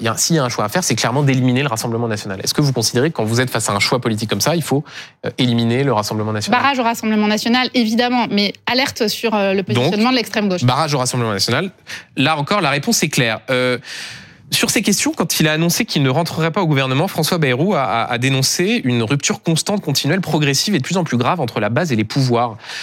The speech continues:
Speaker 1: Euh, pour vous, quel est le, le plus grand échec du président de la République et de la majorité depuis deux mille dix-sept ?
Speaker 2: Je crois que depuis le début, euh, alors tout n'a pas été bien fait évidemment,
Speaker 1: Mmh.
Speaker 2: euh,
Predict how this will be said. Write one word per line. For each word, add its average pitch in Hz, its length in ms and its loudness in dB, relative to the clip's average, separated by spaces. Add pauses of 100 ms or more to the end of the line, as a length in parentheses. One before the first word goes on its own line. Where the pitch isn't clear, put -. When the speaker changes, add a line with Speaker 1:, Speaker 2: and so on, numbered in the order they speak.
(320)
Speaker 1:
Euh, 110 260 -2
pour 135 160 0
vous, 175 140 2
quel 175 180 -2
est 214 60 2
le, 131 120 2
le 113 140 2
plus 147 160 0
grand 147 260 2
échec - 520 -2 (180)
du 113 120 -2
président 117 320 -2
de 110 40 0
la 107 60 2
République 104 400 -2
et 120 40 -2
de 101 40 0
la 101 80 0
majorité 104 380 -2
depuis 131 140 -6
deux 107 80 0
mille 101 140 0
dix-sept ? 98 440 -6 (1600)
Speaker 2:
Je - 80 -4
crois 339 220 0
que 330 60 -4
depuis 233 260 -2
le 311 80 2
début, 214 380 0 (480)
euh, 190 540 -2
alors 190 200 0
tout - 140 0
n'a 226 100 2
pas 185 140 0
été 180 180 -2
bien 180 180 0
fait 208 220 -2
évidemment, 175 520 2
Speaker 1:
Mmh. 202 100 -2
Speaker 2:
euh, 180 560 -2